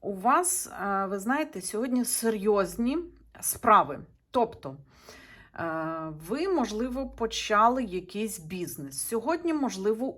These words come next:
укладете договір з кимось. Маленькі гроші — це прибуток,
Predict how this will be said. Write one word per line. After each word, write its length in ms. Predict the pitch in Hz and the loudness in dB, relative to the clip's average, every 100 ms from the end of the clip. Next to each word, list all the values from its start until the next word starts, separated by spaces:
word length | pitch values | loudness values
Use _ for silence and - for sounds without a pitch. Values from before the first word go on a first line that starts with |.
| - | -6
укладете 1200 | 247 - 208 202 202 196 190 170 220 233 - 254 | -6 -4 0 4 4 4 -2 2 4 2 -2 0
договір 800 | 220 170 196 190 156 165 151 143 | 0 2 6 6 4 -4 -10 -10
з 140 | - - | -8 -10
кимось. 580 | - 202 151 127 - - - - - - | -2 0 0 -4 -12 -20 -20 -20 -18 6
Маленькі 540 | 233 247 311 359 339 | 8 8 6 4 2
гроші — 560 | 277 233 196 165 - 147 | 2 4 2 0 -4 -8
це 120 | - 196 | -4 -4
прибуток, 840 | - 208 185 185 170 - - | 0 -2 0 -4 -4 -10 -14